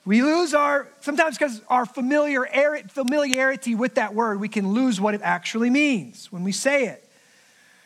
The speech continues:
Now, the word gospel in the Greek is evangelion.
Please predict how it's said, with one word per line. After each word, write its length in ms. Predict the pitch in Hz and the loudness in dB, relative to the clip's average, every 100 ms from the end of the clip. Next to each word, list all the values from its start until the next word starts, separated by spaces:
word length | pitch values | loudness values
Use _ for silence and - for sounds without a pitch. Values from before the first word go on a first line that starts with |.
| _ | _
Now, 80 | 180 | -2
the 80 | 226 | 2
word 380 | 254 349 311 | 2 2 0
gospel 880 | 175 269 294 - - 165 147 220 220 - _ _ _ _ | -2 0 0 -4 -12 -10 -8 -8 -10 -16 _ _ _ _
in 180 | 208 254 | 0 0
the 60 | |
Greek 580 | 220 - 294 262 240 - | -2 -2 0 2 2 0
is 180 | 233 196 | -2 -2
evangelion. 1040 | - 247 247 247 175 269 285 247 180 143 | 2 2 2 -2 -2 0 0 -2 -4 -6